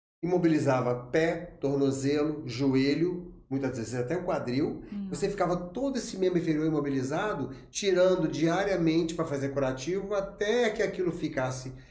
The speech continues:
Speaker 1: limpinho, sem infecção, pra você colocar um material de síntese, uma placa, parafuso.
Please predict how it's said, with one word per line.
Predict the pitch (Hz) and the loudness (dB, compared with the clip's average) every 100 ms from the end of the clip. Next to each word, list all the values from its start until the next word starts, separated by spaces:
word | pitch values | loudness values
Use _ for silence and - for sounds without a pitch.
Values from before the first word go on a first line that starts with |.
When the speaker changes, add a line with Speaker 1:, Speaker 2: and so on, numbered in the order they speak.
| - - | -14 -2
Speaker 1:
limpinho, | 175 175 175 196 220 240 - | -2 0 0 0 -2 -4 -6
sem | - 160 | -2 0
infecção, | 151 151 139 - 147 147 214 - - - _ | 2 0 -2 -2 0 2 0 -4 -12 -20 _
pra | 156 | -2
você | 156 - | 0 0
colocar | 196 185 180 196 | 0 0 0 0
um | 220 190 | 0 0
material | 165 143 131 127 | 0 2 2 2
de | 120 | -2
síntese, | 117 - 110 - 95 98 | -6 -6 -8 -8 -10 -8
uma | 110 | -10
placa, | - 113 123 123 | -8 -4 -4 -4
parafuso. | 123 127 123 104 98 | -6 -6 -6 -10 -14